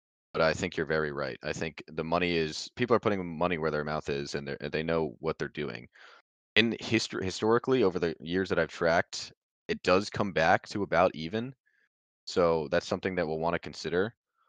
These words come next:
That even in one of the years it went negative, the money percentage went negative, and the sharps were also negative that year. So that's why it's important to kind of separate each year while also looking at historic trends, because every year will be different no matter what.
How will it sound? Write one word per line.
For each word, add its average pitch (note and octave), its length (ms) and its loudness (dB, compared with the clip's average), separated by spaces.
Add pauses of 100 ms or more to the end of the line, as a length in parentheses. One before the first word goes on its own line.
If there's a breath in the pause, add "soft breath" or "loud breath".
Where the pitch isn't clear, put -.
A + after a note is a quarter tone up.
(240)
That F2+ 100 4
even F2+ 320 0
in E2+ 240 -2
one F2 100 0
of E2+ 60 -4
the E2+ 80 -2
years E2 260 -2
it D2 100 -4
went D2 300 -6
negative, E2 520 -2
the D#2 100 -8
money D#2+ 180 -2
percentage D#2+ 380 -6
went E2 100 -4
negative, D#2+ 360 -2
and C2+ 80 -10
the B1 40 -10
sharps - 320 -4
were D2 120 -4
also D2+ 180 -2
negative D#2 320 -4
that F2 160 2
year. G#2 260 -2 (540 soft breath)
So D#2 480 2 (420)
that's G#2+ 160 2
why A#2 60 8
it's G#2+ 120 4
important F2 360 -2
to F2 140 0
kind E2 200 0
of D2 240 -6 (600)
separate F2 500 2
each F2 240 -4
year E2 380 0 (240)
while D2+ 240 2
also D#2+ 320 0
looking E2 360 -4
at E2+ 200 0
historic F2+ 420 -6
trends, F#2+ 320 -4
because C#2+ 380 -6 (100)
every D2+ 200 -4
year C#2+ 160 -4
will C2 100 -8
be C#2+ 140 -6
different C#2+ 340 -6
no D2 80 -6
matter C#2 200 -4
what. D2 220 2